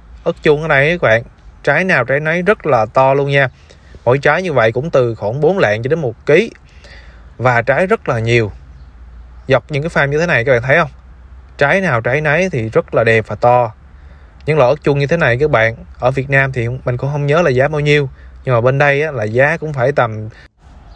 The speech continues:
gần mười đô cho một ký lô gam đó các bạn. Ờ, có nghĩa là khoảng một trăm mấy chục ngàn cho một ký. Những hình ảnh xanh mát mà các bạn đang thấy trước mặt đấy, đó là hình ảnh của farm nho nha các bạn nha.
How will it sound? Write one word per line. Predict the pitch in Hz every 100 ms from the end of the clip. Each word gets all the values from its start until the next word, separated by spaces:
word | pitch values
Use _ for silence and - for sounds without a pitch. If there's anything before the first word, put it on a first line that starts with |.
| - -
gần | 135 123 127
mười | 131 123
đô | 143 147 139
cho | 147
một | 135 107 -
ký | 156
lô | 202 151
gam | 147 139
đó | 143
các | 175
bạn. | 135 120 - - - - -
Ờ, | 123 123
có | 165
nghĩa | 143 160
là | 139 113 113 107
khoảng | 117 151
một | 123
trăm | 135 131
mấy | 185
chục | 156
ngàn | 131 117
cho | 127
một | 110 104
ký. | 123 196 - _ - - - -
Những | 127 175
hình | 196 143 117
ảnh | 104 156
xanh | - 185 170
mát | 175 202 -
mà | 143 127
các | 170
bạn | 117 120
đang | 143
thấy | 139 160
trước | 185
mặt | 139 123
đấy, | 135 208 - - -
đó | 135 185
là | 185 135
hình | 139 120
ảnh | 110 -
của | 139
farm | 156 151
nho | 156 160
nha | 160 170
các |
bạn | 165 117
nha. | 151